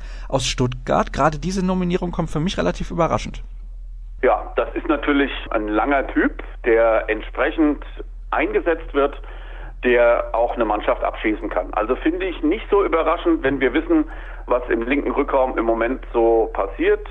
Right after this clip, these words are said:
Speaker 2: also mit Dissinger und mit Kühn und so weiter. Das sind natürlich Jungs, die sich auch leicht mal verletzen. Und da finde ich es nachvollziehbar, dass Sigurdsson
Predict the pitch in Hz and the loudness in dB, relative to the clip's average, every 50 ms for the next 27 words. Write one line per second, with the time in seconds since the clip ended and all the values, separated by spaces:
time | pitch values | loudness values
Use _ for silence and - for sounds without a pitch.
0 | - - - 104 101 107 101 95 - - 165 170 - 175 143 143 135 127 - - | -6 -2 -2 0 0 0 -2 -2 0 0 0 2 2 2 4 4 4 2 2 0
1 | - - - - - - - 147 165 165 135 123 123 131 117 120 123 123 123 113 | 0 -2 -4 -6 -4 0 2 2 4 4 2 2 2 4 4 4 4 2 2 0
2 | - 127 127 - - 151 - 120 117 - - 131 127 123 117 123 127 147 156 156 | 0 0 2 2 2 2 2 0 0 0 0 0 0 0 0 0 2 2 2 0
3 | - 131 123 117 113 113 - - - - - - - - - 127 107 - 110 113 | 0 0 2 2 2 0 -4 -12 -12 -12 -12 -12 -8 -4 -2 0 2 2 2 2
4 | 107 107 110 113 135 - - 131 127 120 - - 110 101 107 - - - 165 151 | 2 2 0 0 0 -2 0 0 0 0 0 0 0 0 0 0 -2 0 0 0
5 | 104 107 110 101 - - - 139 135 127 - 117 107 98 139 - - 190 190 180 | 2 2 0 -2 0 0 -2 -2 -2 -4 -4 -4 -2 -2 -2 -2 -2 -2 -2 -2
6 | - 196 190 185 185 175 - 160 - - 170 165 180 175 175 - 175 175 180 175 | -4 -2 0 2 2 2 2 0 0 -2 0 2 2 2 2 2 2 2 2 2
7 | 175 | 0